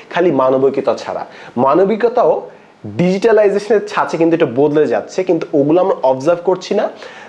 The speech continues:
তাই আমরা expect করছি যে বাস্তবে মানুষ যেভাবে behave করবে, অনলাইনে সেভাবে behave করবে, but অনলাইনে মানুষ আরও অনেক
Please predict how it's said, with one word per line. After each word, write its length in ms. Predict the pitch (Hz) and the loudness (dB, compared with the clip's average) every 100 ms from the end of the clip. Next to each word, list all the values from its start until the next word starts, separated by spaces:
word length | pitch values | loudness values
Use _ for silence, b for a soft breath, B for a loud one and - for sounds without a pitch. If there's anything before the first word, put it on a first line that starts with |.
| B - - | B -20 -2
তাই 280 | 247 151 311 - B B - | 0 0 -2 -8 B B -4
আমরা 240 | 156 220 - | -2 -2 -2
expect 420 | 214 - 302 294 | -4 -2 -4 -2
করছি 300 | 226 - 175 | -4 -4 -2
যে 100 | 175 | 0
বাস্তবে 540 | 117 120 - - 240 | 0 -4 -8 0 2
মানুষ 240 | 240 233 208 | 4 2 2
যেভাবে 200 | 185 196 | 2 0
behave 280 | 151 165 170 | 2 0 0
করবে, 200 | 190 185 - | 0 0 2
অনলাইনে 400 | 170 165 165 190 | 2 2 4 2
সেভাবে 280 | 202 196 143 | 2 0 0
behave 200 | 135 127 - | 0 -2 -2
করবে, 180 | 107 95 | -2 0
but 100 | 127 - | -4 0
অনলাইনে 440 | 160 160 180 208 | 2 4 4 4
মানুষ 260 | 240 214 226 - | 2 0 -2 -4
আরও 260 | 160 214 - - | -2 -2 -4 -6
অনেক 340 | 175 226 254 | 0 2 2